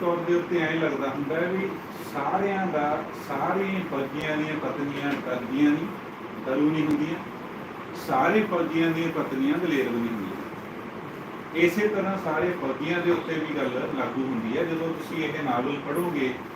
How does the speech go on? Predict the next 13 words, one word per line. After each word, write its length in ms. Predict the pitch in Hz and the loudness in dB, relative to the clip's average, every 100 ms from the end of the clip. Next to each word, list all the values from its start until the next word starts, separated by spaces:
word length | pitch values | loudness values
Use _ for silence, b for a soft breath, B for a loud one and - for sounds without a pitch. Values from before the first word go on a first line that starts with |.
| - - - | -12 -10 -6
ਤਾਂ 140 | 160 185 | -2 0
ਤੁਹਾਨੂੰ 300 | 190 202 180 | 0 0 0
ਫੌਜੀ 420 | - 139 202 180 185 | 0 0 0 0 4
ਦਾ 340 | 175 160 160 | 6 6 4
ਜਿਹੜਾ 240 | 160 147 | 2 0
ਮਨੋਵਿਗਿਆਨ 800 | 170 131 139 151 151 156 139 135 | 0 2 2 0 0 2 2 2
ਹੈ, 60 | 135 | 0
ਉਹਦੀ 220 | 147 165 | 2 0
ਜ਼ਿੰਦਗੀ 440 | 131 123 - 147 143 | 0 -2 0 2 2
ਦੇ 100 | 139 | 2
ਅੰਦਰਲੇ 400 | 123 147 160 160 | 0 0 2 2
ਪਾਸੇ 380 | 135 - 143 | 0 -2 -2
ਨੇ, 180 | 139 127 | -2 -2